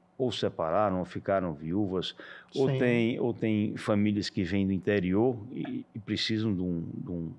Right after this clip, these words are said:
Speaker 1: local, mas, é, eu acredito também que isso seja finito,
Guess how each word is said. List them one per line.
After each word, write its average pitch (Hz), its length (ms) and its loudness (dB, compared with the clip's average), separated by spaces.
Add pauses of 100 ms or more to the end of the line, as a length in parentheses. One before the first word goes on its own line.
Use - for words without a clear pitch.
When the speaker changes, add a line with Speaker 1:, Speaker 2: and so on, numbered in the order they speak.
(340)
Speaker 1:
local, 104 680 0 (640)
mas, 127 540 2 (340)
é, 101 1300 4 (240)
eu 120 160 6
acredito 120 360 0
também 120 280 2
que 120 280 -2
isso 120 180 -6
seja 127 460 -2 (300)
finito, 117 540 0